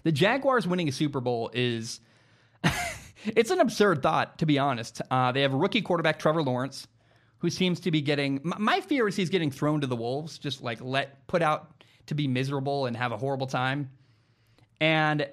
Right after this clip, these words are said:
their head coach, Urban Meyer, is a guy who has done well coaching in college, but he's never coached in the N F L, and I'm not confident that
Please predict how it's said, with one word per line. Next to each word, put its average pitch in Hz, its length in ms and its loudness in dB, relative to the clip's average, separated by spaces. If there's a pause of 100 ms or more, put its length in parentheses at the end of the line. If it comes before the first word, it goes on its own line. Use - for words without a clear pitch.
their 175 260 2
head 254 220 0
coach, 294 260 -2
Urban 165 300 2
Meyer, 131 340 2
is 123 140 -6
a 135 40 -2
guy 127 220 2
who 127 140 0
has 123 100 -4
done 143 300 -2
well 147 360 0
coaching 143 360 -4
in 131 100 -2
college, 127 640 -8 (920)
but 180 100 2
he's 165 100 0
never 247 200 2
coached 185 320 -2
in 147 40 -2
the 131 120 2
N 127 80 0
F 120 100 -4
L, 131 160 2
and 156 80 2
I'm 185 160 6
not 190 300 0
confident 147 480 -2
that - 180 -10